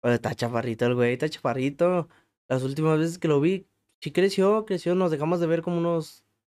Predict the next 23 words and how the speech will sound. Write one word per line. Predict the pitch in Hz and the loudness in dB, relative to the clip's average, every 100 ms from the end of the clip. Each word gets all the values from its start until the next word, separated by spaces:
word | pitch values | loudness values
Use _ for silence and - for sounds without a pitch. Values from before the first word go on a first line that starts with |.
| _ _ - | _ _ -10
tres | 64 120 165 | -4 -2 0
años, | 170 175 165 | 2 2 0
yo | 165 | -2
creo. | 180 196 196 - - _ _ | -2 -2 -4 -20 -20 _ _
Y | - 139 131 | -2 0 0
cuando | 127 131 | -2 -2
lo | 123 | 0
vi, | 123 147 | 0 0
sí, | 160 180 190 | 0 -2 -2
sí | - | -4
había | 131 139 | -4 -2
crecido | 160 151 147 | -4 -2 -2
unos | 156 160 156 135 - - | 0 0 -2 -6 -12 -8
dos | 123 | -4
centímetros | 160 151 160 165 165 | -4 -2 -2 0 -2
y | 135 | -2
medio. | 143 160 | -2 -2
Y | 147 | -4
yo | |
decía, | 139 - 143 | -4 -6 -12
"No, | - - 214 202 _ _ _ - | -10 -10 -12 -16 _ _ _ -4
mamalón, | 135 120 117 127 151 165 | -2 0 0 0 0 -2
ya, | 143 143 | -2 -4